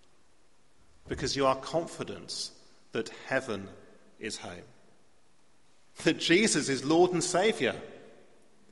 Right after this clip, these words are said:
that he will return. And will you run the race pressing on towards that future day? Because, of course, the reality is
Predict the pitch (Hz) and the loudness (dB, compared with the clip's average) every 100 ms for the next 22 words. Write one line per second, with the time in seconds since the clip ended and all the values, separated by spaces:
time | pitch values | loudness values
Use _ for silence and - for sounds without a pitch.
0 | - - - - - 139 151 143 127 151 | -20 -20 -20 -14 -8 -4 -2 0 2 2
1 | 156 156 - - - 117 - 135 143 98 | 2 -2 -8 -14 -8 -4 -2 -2 -2 -6
2 | - - - - - - - - - - | -8 -18 -20 -20 -20 -20 -20 -20 -20 -20
3 | - - - - - - - - - 127 | -20 -20 -20 -20 -20 -20 -20 -20 -6 -2
4 | 151 196 247 220 190 190 170 185 156 - | 6 8 8 6 6 6 6 8 8 4
5 | - - 214 - 170 185 147 123 - - | 2 2 4 4 4 4 4 2 -6 -6
6 | - 156 185 180 175 165 - 190 180 156 | -4 4 6 6 4 2 0 -4 -2 -2
7 | 135 127 113 104 - - - - - - | 2 4 2 -4 -10 -18 -20 -20 -20 -20
8 | - - - - - - - - - - | -20 -20 -20 -20 -20 -20 -20 -20 -20 -20
9 | - - - - - 143 131 135 - 180 | -20 -20 -20 -20 -8 -6 -6 -6 0 0
10 | - 143 165 214 208 - 139 135 98 - | 0 0 2 2 0 -2 -2 -2 -4 -6
11 | - | -6